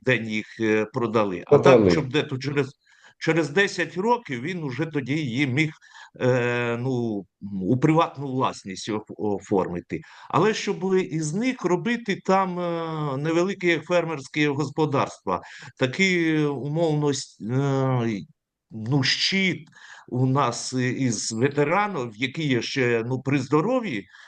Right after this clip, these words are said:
Speaker 1: можуть працювати в сільському господарстві, ну, і, відповідно, і трудотерапію пройти. Я ось зустрічаю цих хлопців, які, ну, з передка прийшли, вони ж трошки,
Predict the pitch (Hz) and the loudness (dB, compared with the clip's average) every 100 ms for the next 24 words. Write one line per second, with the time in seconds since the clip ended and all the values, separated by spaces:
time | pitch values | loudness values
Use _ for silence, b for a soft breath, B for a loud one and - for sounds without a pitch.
0 | B 147 165 135 156 147 135 160 160 147 | B 2 2 0 -4 -2 -2 0 2 0
1 | - 135 127 147 131 160 147 131 139 - | 0 -4 -4 -6 -2 0 0 0 -2 -2
2 | 160 226 233 - - 98 87 B B B | 0 0 0 -4 -2 -2 -2 B B B
3 | 131 156 190 135 139 135 151 147 147 170 | -2 2 4 2 2 -2 -2 0 0 0
4 | 143 147 143 135 135 117 80 123 127 127 | 0 2 2 2 0 -2 -4 0 2 2
5 | 127 120 - _ _ - 190 165 175 165 | 0 -2 -4 _ _ 2 2 2 0 2
6 | 175 170 175 120 - 107 98 - 92 92 | 2 0 -4 -4 -6 -6 -6 -6 -6 -2
7 | 110 156 143 - 143 131 151 131 151 151 | 2 2 0 -2 -6 -2 -4 -2 -4 2
8 | 160 151 131 147 131 208 233 226 110 - | 2 2 0 -4 -4 -2 -2 -2 -4 -4
9 | B B 120 139 143 135 120 120 135 - | B B -2 0 2 2 2 0 -6 -2
10 | 147 143 135 117 - 98 95 104 107 131 | 2 2 0 -4 -4 -6 -6 -2 0 2
11 | 151 151 160 147 - 135 | 0 0 0 0 0 -2